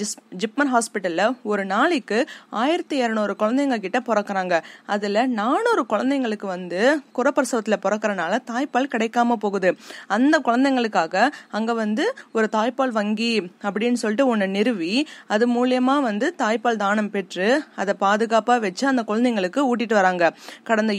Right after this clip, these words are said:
இருபது வருஷத்துல நூறுக்கும் கீழே தான் தாய்ப்பால் வங்கிங்க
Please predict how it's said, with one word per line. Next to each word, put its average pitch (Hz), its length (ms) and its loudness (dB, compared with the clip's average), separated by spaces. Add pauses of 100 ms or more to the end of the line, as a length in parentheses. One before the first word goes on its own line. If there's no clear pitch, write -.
இருபது 381 360 6
வருஷத்துல 202 440 2 (520)
நூறுக்கும் 359 500 4 (180)
கீழே 320 340 6 (180)
தான் 269 340 4
தாய்ப்பால் 262 400 0
வங்கிங்க 202 360 0